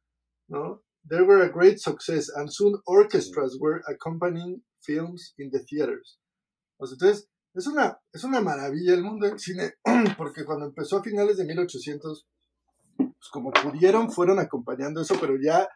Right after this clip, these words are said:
Speaker 1: le había caído el veinte a, a, a productores y a cineastas de que, pues, tenía que haber música acompañando eso, ¿no? Y, y luego es muy padre porque ya en el siglo veinte todo el desarrollo de cómo se va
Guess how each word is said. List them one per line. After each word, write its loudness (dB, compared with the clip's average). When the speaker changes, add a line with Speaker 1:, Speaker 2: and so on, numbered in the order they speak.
Speaker 1:
le -6
había 2
caído 4
el 2
veinte -4
a, -6
a, -16
a -16
productores -4
y -4
a -4
cineastas -8
de -8
que, -20
pues, -20
tenía -12
que -6
haber 0
música -10
acompañando -10
eso, -10
¿no? -20
Y, -6
y 0
luego 8
es 6
muy -2
padre 6
porque -2
ya 8
en 4
el 2
siglo 4
veinte 4
todo 4
el 4
desarrollo -4
de 0
cómo -4
se 0
va -2